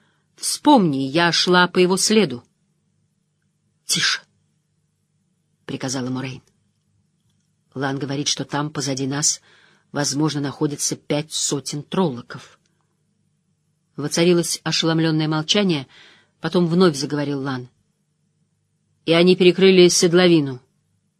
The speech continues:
Через час или меньше нас настигнут».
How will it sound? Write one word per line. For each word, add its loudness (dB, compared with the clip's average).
Через 2
час 4
или 6
меньше 4
нас 2
настигнут». -2